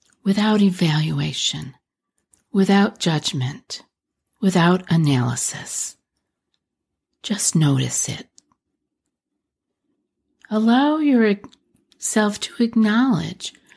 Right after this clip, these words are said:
whatever is within and let it be there. Gradually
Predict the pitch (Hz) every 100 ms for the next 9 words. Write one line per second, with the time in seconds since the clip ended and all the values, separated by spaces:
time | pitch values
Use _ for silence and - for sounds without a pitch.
0 | _ - 190 208 226 233 277 269 254 -
1 | 247 196 165 160 175 _ _ _ _ _
2 | _ _ _ - 180 170 170 - - 175
3 | 165 139 135 147 180 - _ _ _ _
4 | _ _ _ _ _ _ _ _ _ _
5 | _ _ _ _ _ _ _ _ _ _
6 | _ _ _ _ _ _ _ _ _ _
7 | _ _ _ _ _ _ _ _ _ _
8 | - 226 233 254 208 180 147 139